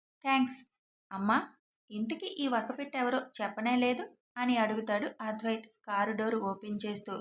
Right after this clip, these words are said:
"రా భూమి" అని కారులో తనని ఎక్కించుకొని,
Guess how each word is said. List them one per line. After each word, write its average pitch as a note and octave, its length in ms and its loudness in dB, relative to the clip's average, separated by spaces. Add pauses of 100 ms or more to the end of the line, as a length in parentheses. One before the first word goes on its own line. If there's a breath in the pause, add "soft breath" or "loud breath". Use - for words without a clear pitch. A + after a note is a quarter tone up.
(720)
"రా A3 160 4
భూమి" A#3 400 2 (200)
అని A3+ 220 0 (480)
కారులో A3 380 0
తనని G#3+ 500 -2
ఎక్కించుకొని, A3+ 640 -2